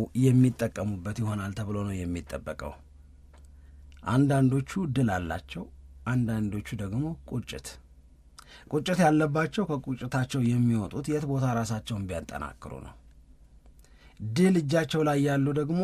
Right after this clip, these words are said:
ድላቸውን ማስቀጠል የሚችሉት በየትኞቹ ቦታዎች ላይ አዳዲስ ተጫዋቾችን አስፈርመው ቡድናቸውን የበለጠ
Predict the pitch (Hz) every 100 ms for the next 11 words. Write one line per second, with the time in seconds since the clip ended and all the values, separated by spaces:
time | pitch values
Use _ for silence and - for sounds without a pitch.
0 | 170 147 147 147 165 143 135 135 131 117
1 | 123 127 135 143 165 190 196 208 113 135
2 | 151 143 165 156 147 - 190 202 - 135
3 | 135 170 165 135 123 - 92 95 175 -
4 | - - 135 156 151 185 170 151 139 135
5 | - 143 120 - 127 101 87 107 160 160
6 | 151 156 151 156 135 131 127